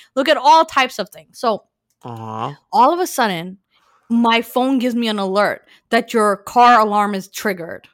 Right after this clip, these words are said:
Speaker 1: My Tesla car alarm is triggered on the phone. The app is going crazy, is giving me the alert.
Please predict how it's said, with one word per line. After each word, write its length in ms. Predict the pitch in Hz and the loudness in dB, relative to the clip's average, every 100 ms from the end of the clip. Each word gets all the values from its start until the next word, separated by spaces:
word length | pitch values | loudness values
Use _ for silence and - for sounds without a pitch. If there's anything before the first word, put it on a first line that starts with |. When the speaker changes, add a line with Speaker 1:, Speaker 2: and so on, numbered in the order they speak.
| _ _ _ _ _ _ _ _ _ | _ _ _ _ _ _ _ _ _
Speaker 1:
My 120 | 196 | -8
Tesla 420 | 190 - 254 269 | -4 -4 -2 -4
car 260 | - - 240 | -2 2 2
alarm 260 | 226 208 190 | 4 0 -4
is 80 | - | -8
triggered 280 | 202 196 | -8 -6
on 60 | 185 | -8
the 60 | - | -12
phone. 440 | - 240 262 254 | -4 -2 -2 -6
The 120 | 226 - | -8 -2
app 240 | 226 240 247 | 0 0 -2
is 100 | 208 | -6
going 260 | 233 226 | -6 -6
crazy, 600 | 220 233 233 214 226 220 - - | -4 -4 -4 -6 -8 -8 -12 -16
is 100 | 196 | -12
giving 280 | 170 233 254 | -6 -4 -2
me 120 | 247 | -4
the 120 | 233 226 | -2 -2
alert. 420 | 202 208 220 | -2 0 0